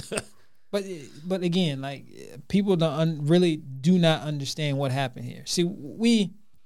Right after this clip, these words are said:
Speaker 2: the Black Panther Party, right? We know <laughs> what the government, you know, can do.
Speaker 1: Mm-hmm.
Speaker 2: We understand, you know, we don't take it there.
Speaker 1: Mm-hmm.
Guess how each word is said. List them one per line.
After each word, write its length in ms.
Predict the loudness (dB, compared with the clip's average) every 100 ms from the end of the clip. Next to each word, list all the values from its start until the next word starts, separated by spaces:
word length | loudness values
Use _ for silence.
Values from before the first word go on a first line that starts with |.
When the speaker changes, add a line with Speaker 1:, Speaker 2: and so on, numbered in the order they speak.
| -20 -12
Speaker 2:
the 80 | -4
Black 300 | 2 2 2
Panther 260 | -2 -4 -6
Party, 320 | -10 -10 -6
right? 320 | -4 -4 -6 -18 -20 -20 -20 -20 -20 -20 -20 -2
We 220 | 4 6
know 380 | 6 4 0 -6 -18 -20 -12 -6 0
<laughs> 580 | 0 2 -2 -2 -16 0
what 180 | 6 6
the 80 | 6
government, 500 | 2 2 0 -8 -6
you 100 | -2
know, 160 | -2
can 160 | 0 0
do. 180 | 0 -2 -8 -6
Speaker 1:
Mm-hmm. 260 | -4 -2
Speaker 2:
We 120 | 2 2
understand, 800 | 0 -4 -4 -2 -2 -4 -8 -12 -16 -20 -20 -8
you 100 | -4
know, 440 | -2 -4 -8 -16 -20 -20 -20 -20 -20 -20 -20 -20 0
we 100 | 2
don't 200 | 4 2
take 180 | -4 -6
it 100 | -8
there. 200 | -12 -16 -20 -20 -20 -20 -12
Speaker 1:
Mm-hmm. 300 | -10 -8 -8